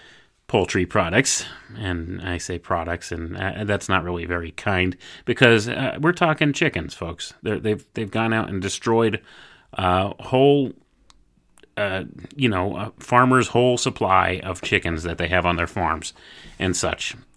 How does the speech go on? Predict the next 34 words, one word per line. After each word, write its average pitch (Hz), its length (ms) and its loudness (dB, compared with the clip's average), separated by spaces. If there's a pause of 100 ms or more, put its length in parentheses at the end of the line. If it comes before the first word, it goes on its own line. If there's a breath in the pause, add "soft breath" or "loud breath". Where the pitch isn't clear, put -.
(200)
a-, 92 200 -6
in 110 440 2
the 117 100 4
name 92 360 4
of 87 400 -2
being 90 240 0
afraid 87 280 0
of 82 140 -2
the 87 160 -2
bird 85 320 -2
flu 82 240 -6
or 82 140 -4
the 92 180 -2
avian 92 340 -2
flu, 82 380 -4 (400 soft breath)
right, 92 240 2
or 90 100 -2
the 90 120 -2
spread 90 260 -2
of 78 80 -8
such - 220 -10
a - 60 -14
thing. 71 300 -8
So, 85 380 -2
uh, 87 160 0 (680 loud breath)
this 165 180 6
is 175 100 4
all 139 160 6
contrived, 92 640 4
and 95 160 2
once 107 180 2
again, 98 260 2
we 98 120 2
see 95 480 0